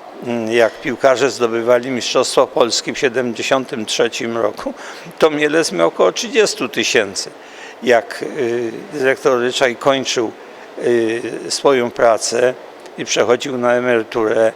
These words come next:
Mielec miał sześćdziesiąt kilka tysięcy, więc ten rozwój miasta był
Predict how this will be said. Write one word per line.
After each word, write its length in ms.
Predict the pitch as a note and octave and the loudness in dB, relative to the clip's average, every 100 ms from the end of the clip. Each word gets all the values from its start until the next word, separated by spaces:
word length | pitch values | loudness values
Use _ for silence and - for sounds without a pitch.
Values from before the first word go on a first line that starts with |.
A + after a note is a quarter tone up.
| - - - | -6 -16 -6
Mielec 520 | C3 A#2 A#2 A#2 B2 | -2 0 0 -2 -2
miał 240 | B2 B2+ | -2 -2
sześćdziesiąt 720 | - C#3 G2+ G#2+ - B2 - - - - - - | 0 0 0 -4 -4 -6 -10 -20 -20 -20 -16 -4
kilka 360 | B2 G#2+ C3+ | -4 0 0
tysięcy, 600 | - D3 G3+ F3+ - G2 - - - - - | 0 0 0 0 -2 -6 -8 -14 -16 -16 0
więc 380 | B2+ A#2 - - - | 2 2 -2 -8 -4
ten 200 | - C3 | 2 4
rozwój 500 | A#2+ D3+ F3 C3+ C3 | 6 4 4 0 0
miasta 540 | A#2 A#2+ A#2 - - D3+ | 2 2 0 0 2 2
był 280 | C#3 E3 | 2 0